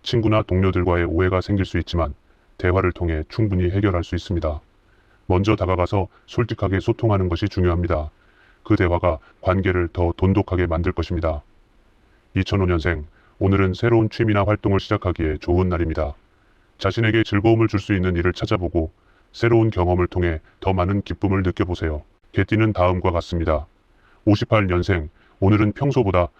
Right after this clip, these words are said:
더 신중하게 행동해야 할 날입니다. 감정에 휩싸여 급한 결정을 내리지 않도록 주의하고 차분하게 상황을 분석하며 대처하는 것이 중요합니다. 칠십 년생,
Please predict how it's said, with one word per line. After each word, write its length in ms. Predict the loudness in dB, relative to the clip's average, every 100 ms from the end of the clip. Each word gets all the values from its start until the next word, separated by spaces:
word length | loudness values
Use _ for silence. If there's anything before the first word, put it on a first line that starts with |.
| _
더 180 | -2 0
신중하게 560 | 0 0 2 2 2 0
행동해야 480 | 0 2 4 2
할 100 | 2
날입니다. 460 | 2 0 -2 -2 -4 _ _ _ _ _ _ -2
감정에 360 | 0 2 2
휩싸여 480 | 0 -2 0 0 0 -6 _
급한 340 | -6 0 0 0
결정을 420 | -2 0 0 2
내리지 300 | 2 2 2
않도록 340 | 0 -2 -4
주의하고 580 | -2 0 0 2 0 -2 _ _ _ -8
차분하게 560 | -4 -2 0 0 0
상황을 400 | 0 0 2 2
분석하며 640 | 2 0 0 0 0 -2 -4 -12
대처하는 480 | -4 -2 0 0 0
것이 200 | -2 -4
중요합니다. 560 | -2 0 0 -4 -8 -10 _ _ _ -4
칠십 260 | -2 0 0
년생, 340 | -2 -4